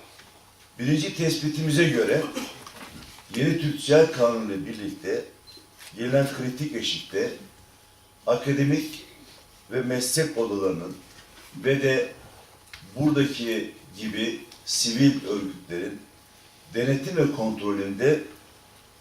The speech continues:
bilirkişilik müessesesinin işlemesi ve denetlenmesinin sağlanması giderek öne çıkacak. İkinci tespitimiz de değerli arkadaşlarım kurumsallaşmadır. Eğer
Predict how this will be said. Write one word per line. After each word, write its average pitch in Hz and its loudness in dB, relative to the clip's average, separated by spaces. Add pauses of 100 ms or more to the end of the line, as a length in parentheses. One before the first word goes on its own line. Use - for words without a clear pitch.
bilirkişilik 143 0
müessesesinin 113 -2
işlemesi 107 -2 (880)
ve 127 2
denetlenmesinin 131 2 (580)
sağlanması 127 4 (440)
giderek 135 0 (200)
öne 117 0
çıkacak. 73 -6 (1400)
İkinci 151 -2
tespitimiz 151 0
de 127 4 (320)
değerli 123 8
arkadaşlarım 107 0
kurumsallaşmadır. 110 -2 (880)
Eğer 127 8